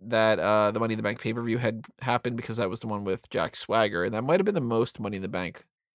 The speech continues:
winners that year. But we've pretty much gotten to a point now where instead of one, we get two. So well more than fifteen people have won Money in the Bank. Should they have won? Should somebody else have won? How do the cash-ins work in?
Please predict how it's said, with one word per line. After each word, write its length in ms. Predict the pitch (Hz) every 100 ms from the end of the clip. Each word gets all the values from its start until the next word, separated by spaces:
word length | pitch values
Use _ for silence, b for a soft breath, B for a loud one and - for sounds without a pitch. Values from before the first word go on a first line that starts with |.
| _ _ _
winners 400 | 113 107 95 -
that 240 | - 85
year. 400 | 65 98 80 82 - _ _ _ _ _
But 100 | 143
we've 260 | 190 226 -
pretty 180 | 285
much 260 | 269 202 - -
gotten 200 | - 160
to 80 | 139
a 40 |
point 260 | 127 123 113
now 240 | 104 104
where 140 | 107 101
instead 300 | 104 - 113
of 120 | 113
one, 320 | 110 101 104
we 100 | 104
get 180 | 107 110
two. 380 | - 92 87 143 _ _ _ _
So 400 | - 104 98 113 - _ _
well 320 | 113 127 147
more 220 | 147 135 131
than 160 | 120
fifteen 440 | - 127 - 131 123
people 280 | 127 120
have 100 | 113
won 220 | 113 107 104
Money 160 | 101
in 80 | 98
the 40 |
Bank. 360 | 98 165 214 - _ _ _ _
Should 260 | - 147 151
they 100 | 147
have 140 | 143
won? 280 | 139 139 139
Should 220 | - 110
somebody 220 | 110 107
else 200 | 139 147
have 140 | 127 127
won? 440 | 127 123 120 123 - _ _
How 180 | - 135
do 80 | 127
the 80 |
cash-ins 640 | - 139 135 - 135 139 -
work 260 | 135 135 -
in? 380 | 131 123 123